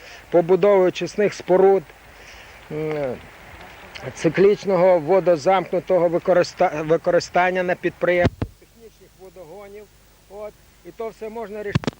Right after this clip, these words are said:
на місці з значно меншими затратами, ніж ото вгатити на отакі споруди мільйони грошей.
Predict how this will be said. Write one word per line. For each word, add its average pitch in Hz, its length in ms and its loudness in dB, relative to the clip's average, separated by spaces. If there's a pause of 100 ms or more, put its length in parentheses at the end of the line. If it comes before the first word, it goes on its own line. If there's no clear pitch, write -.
(100)
на 196 240 -12
місці 226 220 -20
з - 160 -20
значно 196 300 -20 (140)
меншими 175 300 -20 (120)
затратами, 185 500 -20 (200)
ніж 156 120 -20
ото 160 200 -20
вгатити 165 600 -18
на 175 100 -20 (160)
отакі 170 420 -18 (360)
споруди 185 540 -6
мільйони 190 600 -6
грошей. 147 600 -4